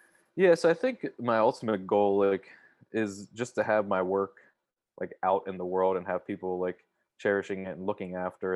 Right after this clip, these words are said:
it, um, and have it be something that, like, lives, um, lives on, like, beyond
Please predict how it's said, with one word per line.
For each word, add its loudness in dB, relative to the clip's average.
it, -8
um, -8
and -12
have 2
it -10
be -6
something -6
that, -6
like, -6
lives, -6
um, -8
lives -2
on, 0
like, -4
beyond -4